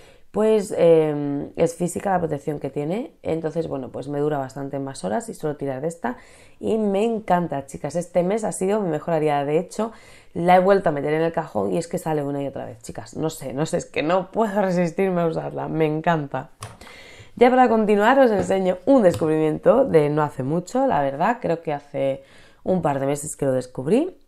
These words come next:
No recuerdo bien, os hice un vídeo probando, no, pues ahora más, probando novedades de Bell Cosmetics, aquí os lo dejo.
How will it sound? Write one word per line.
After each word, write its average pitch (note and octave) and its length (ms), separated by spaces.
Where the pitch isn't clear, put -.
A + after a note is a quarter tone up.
No D#3+ 260
recuerdo C3+ 380
bien, G3+ 220
os F#3+ 140
hice E3+ 160
un D#3 160
vídeo D#3 400
probando, E3+ 560
no, B3+ 240
pues D#3 140
ahora D#3+ 160
más, C3 420
probando F3+ 320
novedades D3+ 420
de D3 60
Bell C#3 180
Cosmetics, C#3+ 680
aquí D3 280
os D3 100
lo C3+ 100
dejo. E3+ 400